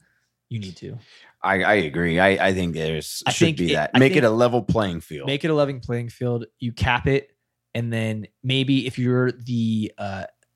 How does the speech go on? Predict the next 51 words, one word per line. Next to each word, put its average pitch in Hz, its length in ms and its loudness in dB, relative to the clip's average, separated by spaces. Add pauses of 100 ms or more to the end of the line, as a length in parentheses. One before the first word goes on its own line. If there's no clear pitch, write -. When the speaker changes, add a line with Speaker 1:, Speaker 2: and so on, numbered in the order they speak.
Speaker 1:
maybe 147 240 4
they 143 80 6
bring 139 160 0
the 131 60 -2
video 120 260 0
game 127 180 -2
back, 131 240 0
and 123 60 -4
if 113 80 -6
you're 123 120 0
on 117 60 -2
the 113 60 -8
cover, 123 460 -2 (160)
it's, 123 160 -4
like, 117 100 -4
a 123 40 -2
million 104 340 -6
dollar 85 200 -10
bonus. - 440 -12
Speaker 2:
Right, 95 260 6
Speaker 1:
Like, 139 140 0
it's 110 80 4
Speaker 2:
yeah. 98 100 6
Speaker 1:
sick. - 380 -8 (260)
Oh, 147 160 2
shit. - 480 -4 (220)
So-and-so's 147 580 0
on 135 100 0
the 127 60 -2
cover. 127 480 -2 (640)
They 127 160 0
get 123 160 -2
their 113 100 -4
million 92 360 -14
bucks. - 460 -16
I 135 100 0
think 135 220 -4
that 117 160 0
would 120 140 -6
be 110 360 -8 (200)
cool, 113 260 -4
but 107 160 -12
you, 139 220 -4 (640)
you 151 140 2
can't 127 320 0
just 120 260 -4
have 104 180 -2
this 104 140 -6
bidding 110 280 -4
war. 104 220 -4
And, 135 160 0